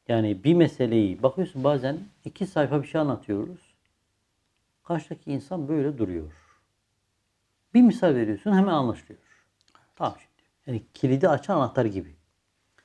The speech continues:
Çocuğun eli yetişemediği bir şeyi peder ve validesinden istediği gibi. Doğru mu? Doğru. Bir bebek ınga dedi mi annesi babası onun emrine amade oluyor. İhtiyacı var bakıyorsun ki şey, biraz daha büyüdü yürüyor ama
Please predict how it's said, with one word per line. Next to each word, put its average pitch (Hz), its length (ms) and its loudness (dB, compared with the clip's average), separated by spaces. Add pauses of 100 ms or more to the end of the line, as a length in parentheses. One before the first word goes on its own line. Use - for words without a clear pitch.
(580)
Çocuğun 180 480 6
eli 170 220 6
yetişemediği 165 680 6
bir 113 120 0
şeyi 85 400 -8 (1000)
peder 160 300 6
ve 170 80 8
validesinden 160 480 6
istediği 165 360 0
gibi. 80 240 -12 (140)
Doğru 240 220 4
mu? 220 180 -6 (100)
Doğru. 285 300 -6 (840)
Bir 214 140 -4
bebek 190 320 0
ınga 202 320 6
dedi 101 200 -2
mi 135 160 -8
annesi 175 400 -4
babası 151 520 -2 (120)
onun 147 180 2
emrine 120 340 -4
amade 151 400 -4
oluyor. 82 380 -10 (1000)
İhtiyacı 170 560 4
var 190 180 4
bakıyorsun 147 440 -4
ki - 80 -20
şey, 127 280 -12 (340)
biraz 240 260 6
daha 226 240 4
büyüdü 214 240 4
yürüyor 220 360 2
ama 339 360 0